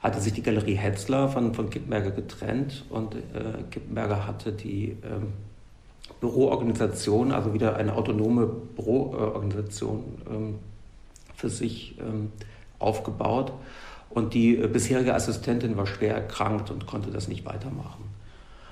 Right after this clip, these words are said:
Äh, und so, ähm, war halt diese,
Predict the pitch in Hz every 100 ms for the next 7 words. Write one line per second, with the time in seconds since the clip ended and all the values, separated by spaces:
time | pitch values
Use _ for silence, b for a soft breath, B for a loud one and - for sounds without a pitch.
0 | B B - 117 113 113 113 - 113 101
1 | - 104 113 113 - 113 104 104 101 101
2 | - - - 101 107 107 - - - 107
3 | 104